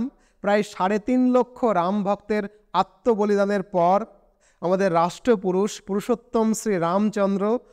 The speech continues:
অবশেষে তাঁবু থেকে তার প্রাসাদে ফিরছেন। রাম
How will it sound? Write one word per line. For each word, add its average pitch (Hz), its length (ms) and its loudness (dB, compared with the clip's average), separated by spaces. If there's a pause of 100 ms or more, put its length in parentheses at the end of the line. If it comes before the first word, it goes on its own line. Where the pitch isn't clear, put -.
(160)
অবশেষে 202 420 -2
তাঁবু 185 500 0
থেকে 196 360 -4 (340)
তার 196 160 2 (120)
প্রাসাদে 190 440 0
ফিরছেন। 165 420 -6 (580)
রাম 185 360 2